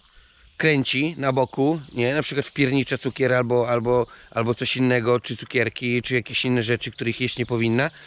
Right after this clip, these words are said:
Em, czy też stara się sumiennie,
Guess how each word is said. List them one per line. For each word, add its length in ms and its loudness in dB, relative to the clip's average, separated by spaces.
Em, 540 0
czy 160 -8
też 260 0
stara 320 -2
się 340 0
sumiennie, 680 2